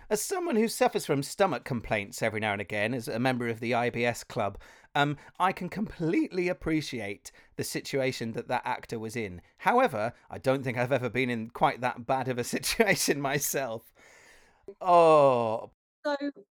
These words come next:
Speaker 2: we've learned to always carry Febreze in our bags,
Speaker 1: Yeah, and
Speaker 2: right?
Speaker 1: Imodium,
Speaker 2: Just in
Speaker 1: I think,
Speaker 2: case.
Speaker 1: as well. <laughs>
Speaker 2: <laughs> Yeah.
Speaker 1: Oh.
Speaker 2: Yeah. Oh my
Speaker 1: But
Speaker 2: God,
Speaker 1: to,
Speaker 2: awful.
Speaker 1: to prepare your mind and go, "It's all right, it's a studio, it says studio, it says studio."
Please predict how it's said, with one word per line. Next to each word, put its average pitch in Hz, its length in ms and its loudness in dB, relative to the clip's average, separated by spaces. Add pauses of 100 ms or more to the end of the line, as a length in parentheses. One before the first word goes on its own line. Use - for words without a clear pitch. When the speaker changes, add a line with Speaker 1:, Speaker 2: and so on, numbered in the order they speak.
(240)
Speaker 2:
we've 277 200 -4
learned 247 360 -2 (120)
to 254 160 -12
always 254 460 -2 (100)
carry 240 280 -6
Febreze 220 640 -4
in 196 80 -10
our 190 180 -8
bags, 196 520 -6
Speaker 1:
Yeah, 151 240 2
and 151 120 0
Speaker 2:
right? 156 80 2 (240)
Speaker 1:
Imodium, 123 140 -4
Speaker 2:
Just 90 120 -4 (180)
in - 60 -10
Speaker 1:
I 117 80 -4
think, 127 240 -4
Speaker 2:
case. 135 100 -4
Speaker 1:
as - 40 -8
well. 143 200 0
<laughs> - 40 -8 (680)
Speaker 2:
<laughs> - 400 -20
Yeah. 262 380 4 (260)
Speaker 1:
Oh. 339 440 2
Speaker 2:
Yeah. 233 100 -2 (480)
Oh 240 200 -8
my 254 120 -8
Speaker 1:
But 269 200 2
Speaker 2:
God, - 20 -12
Speaker 1:
to, 226 220 -6 (180)
Speaker 2:
awful. 208 160 -10
Speaker 1:
to - 160 -8
prepare 269 600 -2
your 233 240 0
mind 220 500 0
and 202 100 -4
go, 208 140 0
"It's 170 220 -4
all 95 80 -10
right, 95 180 -12
it's - 100 -18
a 104 60 -14
studio, 98 380 -12
it - 120 -12
says 101 220 -12
studio, 90 460 -14
it 87 100 -14
says - 240 -14
studio." 82 540 -14